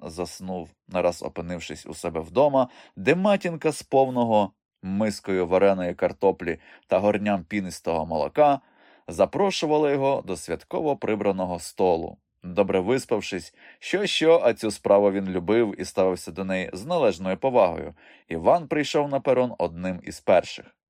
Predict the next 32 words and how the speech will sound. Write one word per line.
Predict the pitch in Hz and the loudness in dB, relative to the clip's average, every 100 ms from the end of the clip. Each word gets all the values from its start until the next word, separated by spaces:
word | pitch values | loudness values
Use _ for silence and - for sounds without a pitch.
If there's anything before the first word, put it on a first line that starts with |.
| _ _ - | _ _ -6
Робота | 170 185 208 247 196 | 0 0 2 0 0
була | 175 185 | 4 4
нехитра: | 175 147 165 170 110 82 - | 4 0 -2 -2 0 -2 -4
брати | 90 117 185 - | -4 2 2 0
мішки | 98 82 - 135 139 | -8 -8 -8 -8 -4
та | 85 | -2
ящики | 85 98 107 - 90 85 - - - | 4 4 4 -2 -8 -10 -12 -20 -12
і | - | -8
нести, | 90 92 - 92 | -6 -6 -4 -4
куди | - 90 107 | -2 -4 -4
скажуть. | - 160 135 87 - - | 2 4 4 0 -10 -10
За | 92 98 | -2 0
кожні | 208 214 147 | 2 0 -2
п'ятдесят | 107 98 110 - 131 | -4 -4 -2 0 -2
кілограмів | - 98 101 120 107 87 | 0 -2 0 0 0 0
ваги | 85 90 175 175 - - | 0 0 -2 -4 -10 -20
давали | 90 92 104 214 156 | 2 4 4 2 0
монету, | 104 90 85 82 - - _ | -2 -2 -2 -4 -10 -20 _
тож | - 107 | -4 -2
за | 90 90 | -2 -2
день | 82 143 147 | 2 2 2
можна | 147 127 131 | -2 -2 -4
було | 120 123 123 - | -2 0 0 -2
непогано | 104 98 90 90 90 90 | -6 0 0 0 -2 -2
заробити, | 110 131 143 156 - 82 - - - _ | 2 2 0 -4 -6 -12 -14 -20 -20 _
принаймні | 110 104 107 101 95 | -2 2 2 2 -2
з | 87 | -2
голоду | 147 185 170 165 | 2 2 2 0
вже | 147 156 | -2 -4
ноги | 151 151 143 135 104 | -2 -2 -2 -4 -4
не | 104 104 | 0 0
простягнені. | 107 104 - 135 135 98 87 - | 2 0 4 6 6 2 -8 -10